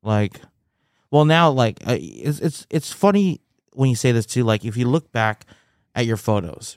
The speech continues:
right? Look at your photos back from ten years, fifteen years. And sometimes, I don't know if this is just me or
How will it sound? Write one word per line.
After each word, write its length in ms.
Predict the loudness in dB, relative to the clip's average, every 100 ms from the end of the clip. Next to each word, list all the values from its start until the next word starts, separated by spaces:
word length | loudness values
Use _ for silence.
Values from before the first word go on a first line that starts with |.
| -10
right? 240 | -8 -8 -14 _
Look 180 | -2 2
at 60 | 2
your 120 | 2
photos 320 | 2 2 4
back 220 | 2 0 0
from 200 | -4 -4
ten 240 | 0 2
years, 400 | 2 2 0 -2
fifteen 420 | -6 -8 -4 0
years. 360 | 0 0 -4 -10 _ _ _ _ _ _ _ _ _ _ _ _
And 200 | 0 0 -2 -12
sometimes, 540 | 0 2 2 2 4
I 40 | 4
don't 80 | 4
know 60 |
if 60 | 4
this 100 | 2
is 40 | 2
just 200 | 0 2
me 100 | 2
or 300 | 2 -2